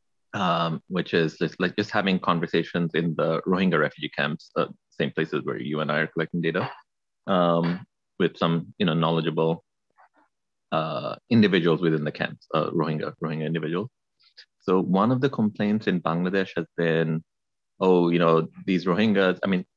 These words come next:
so people initially, thankfully, uh, welcomed the refugees, like, remembering that we were refugees once. But then, as you probably know, that over time, people have gotten more and more, um, um, annoyed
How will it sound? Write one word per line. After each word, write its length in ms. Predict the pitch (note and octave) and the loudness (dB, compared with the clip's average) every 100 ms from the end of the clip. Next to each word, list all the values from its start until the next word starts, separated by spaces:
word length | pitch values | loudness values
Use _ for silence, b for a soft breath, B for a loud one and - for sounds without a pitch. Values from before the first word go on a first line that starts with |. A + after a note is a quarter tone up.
| _ | _
so 140 | - | -6
people 440 | - A2+ A#2+ G#2 F#2 | -2 0 4 4 4
initially, 520 | G2 G#2 A2+ F2 E2 | 2 2 0 0 -2
thankfully, 720 | D#2+ E2+ E2+ F2 E2+ E2 D#2+ - - | 0 -2 -2 -4 -2 0 -2 -6 -6
uh, 140 | D#2 | -2
welcomed 640 | D#2+ E2+ E2 E2+ E2+ E2+ - _ _ - | 2 2 2 -2 -2 -4 -8 _ _ -4
the 140 | F2+ | 0
refugees, 640 | D#2+ D#2 D#2 D2 A2 D#3 - | 0 0 -2 -2 -4 -4 -8
like, 140 | E2+ - | -8 -4
remembering 460 | E2 D#2+ D#2+ D#2+ | -4 -2 -2 0
that 100 | D#2 | -2
we 140 | D#2 F#2 | 0 2
were 120 | E2 | 2
refugees 400 | D2+ - D#2 E2 - | 0 -2 -6 -6 -6
once. 240 | G#2+ D#3 B B B B _ | -6 -6 B B B B _
But 120 | F#2+ | -4
then, 160 | F2+ F2+ | 0 2
as 160 | F2+ D#2+ | 2 2
you 360 | F2+ F2 E2+ - | 2 2 0 -6
probably 240 | - E2+ F#2+ | -6 -2 0
know, 220 | C3+ C3 | 0 0
that 160 | G#2+ F2 | 2 2
over 180 | E2+ | 0
time, 400 | D#2+ F2 E2+ E2 | 0 0 0 0
people 260 | D#2+ - D#2+ | -4 -6 -2
have 120 | D#2 | 0
gotten 240 | D#2+ D#2 D#2+ | 0 0 0
more 180 | E2 | 0
and 140 | D#2+ D#2+ | 0 0
more, 280 | E2 D#2+ - | 0 0 0
um, 400 | - - - - - _ _ _ _ _ _ _ - _ _ - - - - - | -2 -4 -4 -8 -12 _ _ _ _ _ _ _ -20 _ _ -6 -6 -10 -18 -4
um, 640 | F2 E2 D#2+ D#2 D#2 D#2+ - _ | -2 0 -2 -4 -4 -8 -12 _
annoyed 680 | G#2+ G2+ G2 G2 F#2+ F#2 F2+ | 2 4 6 4 4 2 -2